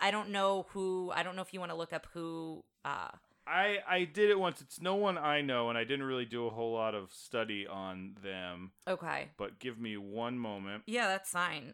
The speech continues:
Speaker 1: Uh, but it starts with the gospel truth, and I love this song. I, basically, I love any song that they do, but the gospel truth, what I also really like about it is,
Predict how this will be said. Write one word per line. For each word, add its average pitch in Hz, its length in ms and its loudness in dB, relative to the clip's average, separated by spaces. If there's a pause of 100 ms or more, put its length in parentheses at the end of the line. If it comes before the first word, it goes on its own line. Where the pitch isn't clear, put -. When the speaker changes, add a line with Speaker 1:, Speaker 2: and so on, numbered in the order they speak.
Speaker 1:
Uh, 170 320 4
but 190 140 0
it 196 180 -4
starts 202 360 2
with 214 100 -4
the 220 80 -4
gospel 175 460 2
truth, 143 480 -10
and 170 120 -2
I 190 120 0
love 170 420 2 (200)
this 160 160 -4
song. 135 280 -4
I, - 80 -2
basically, 311 380 4
I 247 60 10
love 185 220 4
any 170 200 -2
song 147 300 -2
that 143 120 -14
they 135 100 -6
do, 120 240 -10
but - 100 -16
the 185 60 -4
gospel 220 440 2
truth, 185 340 -4
what 185 100 0
I 185 120 4
also 196 260 0
really 185 240 -2
like 175 220 -2
about 165 260 2
it 160 140 -2
is, 151 320 -2